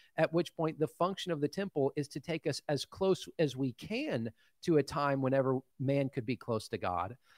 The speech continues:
But again, in the Garden of Eden, there was no separation that had to be overcome. Um, and then finally, uh, I'll say this.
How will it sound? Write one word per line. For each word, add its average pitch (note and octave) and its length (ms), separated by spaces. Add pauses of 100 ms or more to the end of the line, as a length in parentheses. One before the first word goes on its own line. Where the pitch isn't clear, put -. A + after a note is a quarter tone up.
(180)
But D#3+ 140
again, E3+ 260
in D#3+ 80
the C#3 80
Garden D#3 300
of C3+ 100
Eden, C3+ 380
there C#3 180
was C#3+ 340
no D#3 160
separation C3+ 580
that A#2+ 100
had B2 240
to C3 80
be A#2+ 180
overcome. G2+ 640 (720)
Um, E3+ 340 (100)
and E3+ 120
then E3 300 (160)
finally, D#3+ 640 (100)
uh, C#3 280
I'll D3 80
say D3 200
this. G#2+ 300